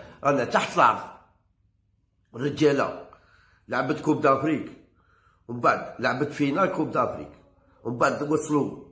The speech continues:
فينال داوها، ودروك راهم رايحين كوب دي موند، وراهم يوجدوا الكاليفيكاسيون كوب دافريك تاع، آه، باقي لها عام وشهرين، وحنايا، وحنا ما زلنا نهضروا ألفين وتسعطاش.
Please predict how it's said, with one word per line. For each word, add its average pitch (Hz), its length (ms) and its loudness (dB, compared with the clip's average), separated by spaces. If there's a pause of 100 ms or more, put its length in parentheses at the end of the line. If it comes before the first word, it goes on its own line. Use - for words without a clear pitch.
فينال 147 640 0
داوها، 131 580 0 (480)
ودروك 151 600 0 (100)
راهم 131 360 0
رايحين 131 300 -4
كوب 160 240 -4
دي 156 120 -2
موند، 127 380 -4
وراهم 143 500 0
يوجدوا 135 380 -4
الكاليفيكاسيون 147 680 -4
كوب 131 160 -6
دافريك 143 520 0 (380)
تاع، 123 240 0
آه، 123 380 0 (140)
باقي 135 240 -2
لها 139 140 2
عام 143 320 0
وشهرين، 156 640 -2 (160)
وحنايا، 131 920 -4 (220)
وحنا 123 580 -4 (440)
ما 123 220 2
زلنا 135 380 -2
نهضروا 120 420 -2
ألفين 127 380 -4
وتسعطاش. 113 440 -2